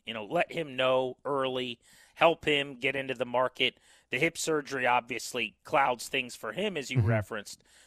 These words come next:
Speaker 1: but it also is indicative of the fact that they're about to go to work on this offensive line. A year after, Rivera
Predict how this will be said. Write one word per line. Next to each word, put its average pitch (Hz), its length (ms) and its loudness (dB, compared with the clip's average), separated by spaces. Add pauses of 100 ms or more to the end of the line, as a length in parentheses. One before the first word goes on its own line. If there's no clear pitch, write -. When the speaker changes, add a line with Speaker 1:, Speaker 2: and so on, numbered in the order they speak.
(140)
Speaker 1:
but 147 260 6 (320)
it 170 120 6
also 220 460 8
is 156 120 2
indicative 151 600 0
of 120 140 -2
the 120 100 -2
fact 120 360 4
that 123 140 -4
they're 147 140 4
about 127 260 2
to 127 60 -12
go 120 120 0
to 107 80 -4
work 117 240 -4
on 104 100 -8
this 98 140 -10
offensive 101 440 -8
line. 90 260 -14 (680)
A 139 80 2
year 185 240 8
after, 120 520 2 (380)
Rivera 139 720 4